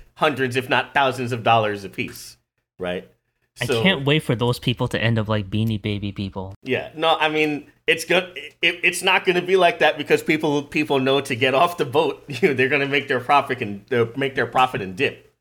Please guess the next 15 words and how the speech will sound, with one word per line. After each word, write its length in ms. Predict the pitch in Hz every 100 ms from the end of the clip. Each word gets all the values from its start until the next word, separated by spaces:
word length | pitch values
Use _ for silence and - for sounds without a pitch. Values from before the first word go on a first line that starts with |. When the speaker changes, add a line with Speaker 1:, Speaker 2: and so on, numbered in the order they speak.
| _ _ _ _
Speaker 1:
right? 240 | - 95 98 -
So 500 | - 117 98 95 92 _ _ _ _ _ 135
this, 400 | 147 185 - - _ _
the 220 | 160 190 190
concept 680 | - 202 247 - 202 175 -
of 220 | 156 151
having 560 | 180 175 151 135 139 147
a, 360 | 139 127 127 127
a 160 | 135 123
Happy 280 | 170 - 139
Meal 220 | 127 120
for 260 | 120 127 120
adults 460 | 117 117 131 -
is 160 | 120 117
intriguing 920 | 131 120 120 117 139 156 110 92 117